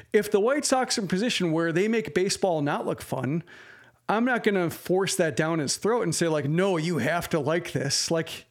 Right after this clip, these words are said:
if he, you know, if, say if Nashville gets a team, if I'm still here and Nashville gets an expansion team and that's what it's exciting, yeah, like, load up on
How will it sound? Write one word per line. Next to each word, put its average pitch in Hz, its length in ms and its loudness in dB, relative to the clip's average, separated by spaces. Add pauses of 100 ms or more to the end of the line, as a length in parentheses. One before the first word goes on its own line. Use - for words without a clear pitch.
if 190 160 -2
he, 196 380 -2
you 190 160 0
know, 156 140 -2
if, 165 160 0
say 262 120 0
if 214 100 0
Nashville 180 440 0
gets 123 180 -4
a - 40 -8
team, 156 200 -2
if - 100 -12
I'm 160 160 0
still 151 220 0
here 143 340 0 (340)
and 160 120 0
Nashville 165 360 0
gets 151 160 -2
an 131 40 -6
expansion 185 420 -2
team 160 240 -2
and 160 180 -2
that's 165 200 0
what 160 120 -2
it's - 180 -2
exciting, 226 640 0
yeah, 294 440 -2
like, 160 140 -2
load 170 240 2
up 226 140 0
on 226 240 0